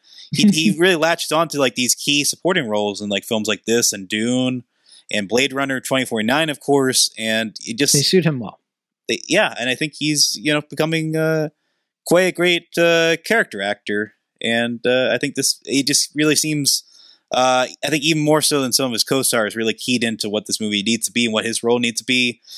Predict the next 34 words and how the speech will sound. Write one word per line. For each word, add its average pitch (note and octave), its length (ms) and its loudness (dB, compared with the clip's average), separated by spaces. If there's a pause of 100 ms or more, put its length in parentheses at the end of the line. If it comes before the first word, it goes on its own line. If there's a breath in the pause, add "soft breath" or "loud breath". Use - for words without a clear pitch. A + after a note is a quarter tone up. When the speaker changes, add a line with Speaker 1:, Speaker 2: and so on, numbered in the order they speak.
(240 loud breath)
Speaker 1:
It's - 180 -2
a D#3+ 40 2
little F3 140 6
tired D#3 380 0
to C3+ 60 -8
have C#3 240 0
him C3+ 200 -2
being B2+ 280 -2
like, A#2 400 -2 (420 soft breath)
"Oh, D#3+ 300 6
I'm C#3+ 160 2
a, C#3 140 0 (100)
like, C#3 180 0
this B2 140 0
internet D#3 280 0
personality, B2+ 440 0
but A2+ 180 0
I A2 60 2
live C#3 220 0
with C3+ 100 -6
my D3+ 140 0
mom," D3 360 2
and G#2+ 80 -4
all G#2+ 120 2
this G#2 100 0
stuff, A2 180 -2
where G#2+ 80 0
it's G#2 120 -4
just - 180 0
like, B2 100 -4
that's, F#3+ 200 0
like, G#2 100 0
entire F#2+ 420 -4
trope. A2+ 400 -2